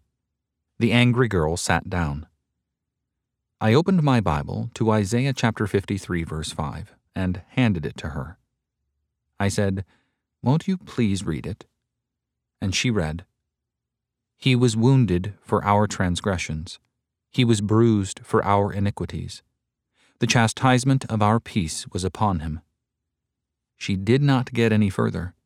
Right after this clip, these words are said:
She burst into tears, for the love of God revealed in the cross of Christ had broken her heart. I left the city the next day. While I was away, I got a letter saying that this young lady was happily converted but very ill.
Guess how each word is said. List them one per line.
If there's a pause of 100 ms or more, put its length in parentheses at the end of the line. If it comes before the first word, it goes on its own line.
(320)
She
burst
into
tears, (500)
for
the
love
of
God
revealed
in
the
cross
of
Christ (220)
had
broken
her
heart. (1600)
I
left
the
city
the
next
day. (920)
While
I
was
away, (340)
I
got
a
letter
saying
that
this
young
lady
was
happily
converted
but
very
ill.